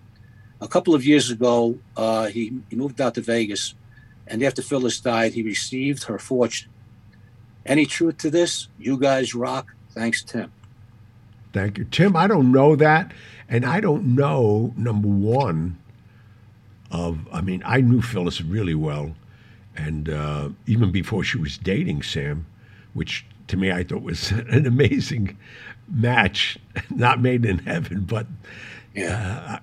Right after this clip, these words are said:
Speaker 2: I, I spent time with all of them. But, um, I,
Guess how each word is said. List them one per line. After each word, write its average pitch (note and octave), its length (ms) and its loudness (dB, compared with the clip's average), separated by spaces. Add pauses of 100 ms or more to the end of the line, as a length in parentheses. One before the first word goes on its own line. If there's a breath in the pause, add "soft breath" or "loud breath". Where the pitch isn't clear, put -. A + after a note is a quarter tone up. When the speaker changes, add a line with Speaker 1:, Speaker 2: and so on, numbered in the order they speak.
Speaker 2:
I, D3+ 60 2
I - 20 8
spent F3+ 360 2
time D#3+ 220 2
with B2 180 4
all F3+ 280 0
of E3 60 -2
them. C#2 200 -6 (480 loud breath)
But, G2+ 300 -4
um, G2 420 -2 (960)
I, G3 160 0